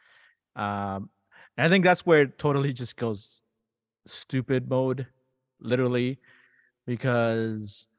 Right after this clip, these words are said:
when you throw allegations specifically as a, a, to a representative of U S,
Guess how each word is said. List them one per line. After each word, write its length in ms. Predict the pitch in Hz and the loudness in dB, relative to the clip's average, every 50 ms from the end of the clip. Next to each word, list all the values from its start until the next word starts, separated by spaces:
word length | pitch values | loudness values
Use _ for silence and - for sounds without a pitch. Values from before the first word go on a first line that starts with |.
| _ _ _ _ _ _ - | _ _ _ _ _ _ -8
when 200 | - 127 131 131 | -4 -2 -2 0
you 140 | 139 156 151 | 0 -2 0
throw 240 | - 156 156 151 | 2 2 4 6
allegations 640 | 151 151 151 147 131 131 127 127 120 - - 120 107 - | 6 6 6 4 2 2 0 0 -2 -2 -6 -10 -10 -10
specifically 640 | - 117 123 104 - 135 139 143 - 143 131 127 | -12 -14 -12 -12 -10 -8 -6 -4 -2 -2 -2 0
as 260 | - 120 113 117 - - | 0 0 0 0 0 -2
a, 140 | 120 123 - _ | -4 -4 -4 _
a, 100 | - 120 | -4 -4
to 320 | 113 - - - 156 151 151 | -4 -4 -4 -2 0 2 2
a 120 | 143 139 | 2 2
representative 1040 | 131 131 135 131 - - 120 117 107 - 123 117 117 110 101 95 92 92 95 101 107 _ _ _ _ _ _ _ _ _ _ _ _ - | 2 2 2 2 2 0 -2 -2 -2 -2 -2 0 0 -2 -2 -4 -6 -6 -8 -12 -14 _ _ _ _ _ _ _ _ _ _ _ _ -2
of 240 | 120 123 120 113 113 | 0 0 0 0 -2
U 300 | 117 131 127 123 135 127 | -2 0 0 2 2 2
S, 260 | 123 - - - | 2 0 -4 -12